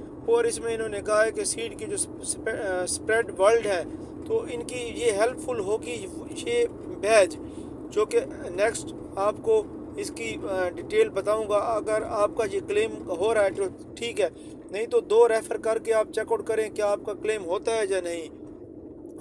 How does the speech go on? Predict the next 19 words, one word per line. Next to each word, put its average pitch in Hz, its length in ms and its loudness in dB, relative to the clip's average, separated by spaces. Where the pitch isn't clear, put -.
आपने 214 260 0
मुझे 208 220 -2
comments 196 360 -2
में 214 100 -4
लाजमी 202 380 0
बताना 208 360 0
है। 202 180 2
कोई 247 200 -2
भी 240 120 0
अपडेट 233 420 6
होगी, 220 180 2
जैसा 214 260 0
कि 208 80 -2
हैमस्टर 202 400 -2
की 208 140 -4
update 208 380 2
दे 202 180 0
दी 208 200 -4
हमने 202 360 -2